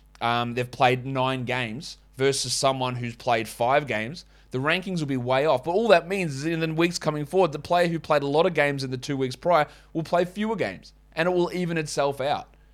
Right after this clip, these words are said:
So really, you gotta be careful with that. Anyway, I don't know why I just went into that tangent there, but I did. Pascal Siakam, he is a sell high. Well,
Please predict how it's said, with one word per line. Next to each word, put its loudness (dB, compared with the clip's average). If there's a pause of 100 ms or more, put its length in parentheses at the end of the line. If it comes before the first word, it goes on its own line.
(160)
So -6
really, 0
you -4
gotta 4
be -2
careful -4
with -6
that. -10 (1400)
Anyway, 0 (120)
I 4
don't 0
know 0
why 4
I 2
just -8
went -6
into -8
that -6
tangent -10
there, -6
but -4
I 0
did. -4 (260)
Pascal 0
Siakam, -2 (200)
he -4
is -6 (220)
a -12
sell -2
high. 4
Well, 2